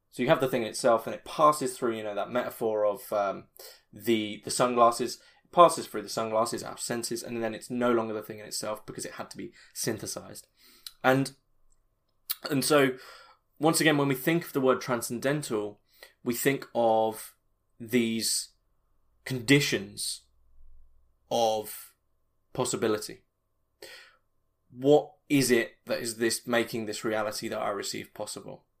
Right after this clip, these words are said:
So transcendental idealism then would be the conditions of possibility for that idealism that we've spoken about.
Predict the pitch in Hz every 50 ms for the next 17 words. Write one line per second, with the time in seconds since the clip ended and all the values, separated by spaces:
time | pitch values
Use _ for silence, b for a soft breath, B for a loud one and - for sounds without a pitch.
0 | _ _ _ _ B B B B B B B B - - 127 127 - 151 156 156
1 | - 160 139 139 139 135 131 - 123 113 123 120 - 156 175 175 160 135 113 117
2 | 117 113 110 104 104 104 104 98 - 107 101 104 110 - _ _ _ _ _ _
3 | _ _ _ _ _ _ - 131 131 - 135 127 135 160 160 - 160 143 123 123
4 | - - - 143 135 - 135 117 131 127 127 123 - - 104 101 - - _ _
5 | _ _ _ _ - - - - - 135 131 131 127 120 101 110 117 110 110 120
6 | 117 113 110 107 101 107 104 101 101 98 - 107 110 - - - 104 104 104 -
7 | 107 104 - - - - B